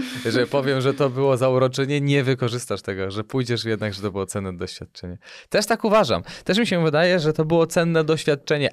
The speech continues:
Speaker 2: ale gdybyś miała dzisiaj, wiedząc o tym, co to będzie, weszłabyś jeszcze raz w to?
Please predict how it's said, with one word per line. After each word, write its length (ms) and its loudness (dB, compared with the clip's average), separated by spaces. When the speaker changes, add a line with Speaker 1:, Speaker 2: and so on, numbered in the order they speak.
Speaker 2:
ale 320 2
gdybyś 600 -2
miała 460 2
dzisiaj, 680 -2
wiedząc 560 0
o 40 -4
tym, 180 -4
co 160 -2
to 120 -2
będzie, 460 -4
weszłabyś 680 0
jeszcze 260 -4
raz 200 -2
w 60 -20
to? 180 -2